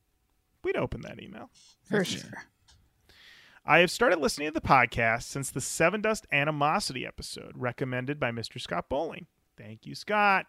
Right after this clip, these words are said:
Speaker 1: "Since then, I have almost caught up to all episodes, only nine to go.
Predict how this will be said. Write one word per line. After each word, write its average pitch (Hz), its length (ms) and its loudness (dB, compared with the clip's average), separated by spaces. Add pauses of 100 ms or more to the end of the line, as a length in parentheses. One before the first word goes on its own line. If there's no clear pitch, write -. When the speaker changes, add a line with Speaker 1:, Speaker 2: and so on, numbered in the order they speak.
(460)
Speaker 1:
"Since 240 300 0
then, 202 260 4
I 143 120 4
have 135 180 2
almost 202 340 0
caught 202 220 6
up 156 120 6
to - 80 -6
all 160 200 4
episodes, 143 500 0
only 131 200 -4
nine 160 360 4
to 214 80 2
go. 160 380 10